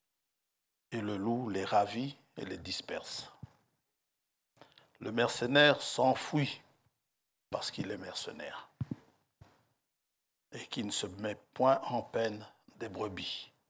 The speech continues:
Je suis le bon berger. Je connais mes brebis et elles me connaissent. Comme le Père me connaît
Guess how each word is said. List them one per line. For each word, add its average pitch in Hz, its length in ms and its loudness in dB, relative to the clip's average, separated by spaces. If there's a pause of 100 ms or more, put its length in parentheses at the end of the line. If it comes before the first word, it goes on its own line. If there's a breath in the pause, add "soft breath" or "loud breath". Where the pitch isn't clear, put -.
(800)
Je 98 200 -8
suis 117 320 -2
le 107 100 -2
bon 98 220 -2
berger. 95 460 -4 (1200)
Je 113 340 -4
connais 113 380 0
mes 98 140 -4
brebis 85 540 -8 (840)
et 123 100 -4
elles 113 180 2
me 104 140 -4
connaissent. - 720 -4 (1040)
Comme 113 240 0
le 98 80 -2
Père 139 340 12
me 117 140 6
connaît 113 440 0